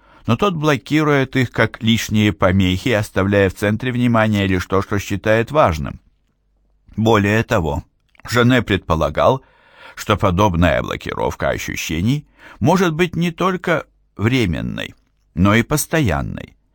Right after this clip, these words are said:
когда человек теряет способность управлять ногами, потому что мозг игнорирует сигналы, идущие от конечностей. А, например, в экстремальной ситуации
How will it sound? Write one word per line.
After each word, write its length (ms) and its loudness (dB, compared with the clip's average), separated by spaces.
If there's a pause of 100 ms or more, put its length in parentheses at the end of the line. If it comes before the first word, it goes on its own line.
(200)
когда 260 2
человек 600 0
теряет 440 2
способность 680 -2 (100)
управлять 560 0
ногами, 640 -2 (320)
потому 340 -2
что 220 -2
мозг 400 -2
игнорирует 760 0
сигналы, 640 -2
идущие 540 -4
от 80 -2
конечностей. 800 -8 (540)
А, 120 2
например, 560 2
в 80 2
экстремальной 720 0
ситуации 800 -2